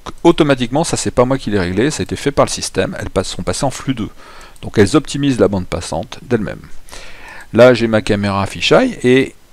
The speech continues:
en cherchant un mode régional, je vais pouvoir donc télécommander ma caméra fisheye, là où je suis, vous êtes dans mon jardin en même temps que moi, et je suis sur une caméra H E six cinq,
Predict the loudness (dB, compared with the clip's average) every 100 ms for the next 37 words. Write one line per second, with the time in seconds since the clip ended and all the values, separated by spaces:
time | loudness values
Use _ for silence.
0 | -2 2 2 0 -8 -10 -14 -6 -2 -2
1 | -2 2 4 4 0 0 -2 -2 -2 -2
2 | -4 -4 0 0 -2 -10 -4 -2 0 -2
3 | -2 0 0 0 -4 -4 -4 -6 -8 -6
4 | -4 -2 -4 -4 -14 -16 -14 -12 -12 -12
5 | -12 -14 -12 -10 -8 -4 -2 -2 -6 -8
6 | -10 -12 -10 -6 -4 -4 -6 -16 -18 -18
7 | -20 -14 0 2 2 -2 -10 -8 -6 -4
8 | -2 -2 -4 -6 -8 -8 -6 -6 -8 -14